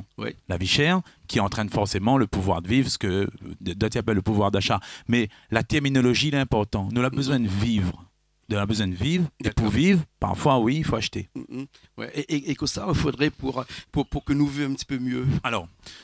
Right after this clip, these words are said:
Speaker 2: Néna, moi, je m'invite à vous à faire un
Speaker 1: Mm.
Speaker 2: constat. Euh, le constat est le suivant.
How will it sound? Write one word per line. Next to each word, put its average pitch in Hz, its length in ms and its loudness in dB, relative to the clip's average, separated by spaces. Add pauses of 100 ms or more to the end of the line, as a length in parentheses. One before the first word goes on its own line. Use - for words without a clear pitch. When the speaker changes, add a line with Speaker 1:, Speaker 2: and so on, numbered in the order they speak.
(140)
Speaker 2:
Néna, 139 520 4 (100)
moi, 143 140 2
je 180 100 0
m'invite 180 200 2
à 131 80 6
vous 139 80 6
à 135 40 2
faire 131 180 0
un 127 40 -2
Speaker 1:
Mm. - 40 -4
Speaker 2:
constat. 107 380 -6 (300)
Euh, 104 180 0
le 113 140 0
constat 135 320 0
est - 20 0
le 160 80 0
suivant. 110 360 -6